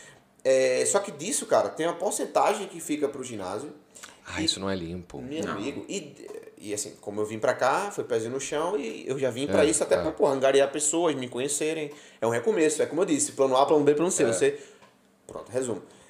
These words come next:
Speaker 1: É, você vai, mas você faz mil pau, vendeu mil pau. Atenção, você que vende, tá? Você não chega lá e diz, "Sandro, você te-, já tem esse copo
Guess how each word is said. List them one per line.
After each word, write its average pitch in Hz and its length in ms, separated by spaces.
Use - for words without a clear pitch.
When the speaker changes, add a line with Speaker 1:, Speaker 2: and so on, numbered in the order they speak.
Speaker 1:
É, 113 760
você 143 320
vai, 160 540
mas 139 120
você 117 160
faz 165 180
mil 185 140
pau, 180 360
vendeu 139 280
mil 165 160
pau. - 460
Atenção, 160 340
você 123 180
que 156 120
vende, 139 320
tá? 151 160
Você 139 160
não 156 100
chega 143 340
lá 127 440
e 123 80
diz, 117 160
"Sandro, 143 340
você 113 200
te-, 120 120
já 120 80
tem 123 180
esse 143 220
copo 143 560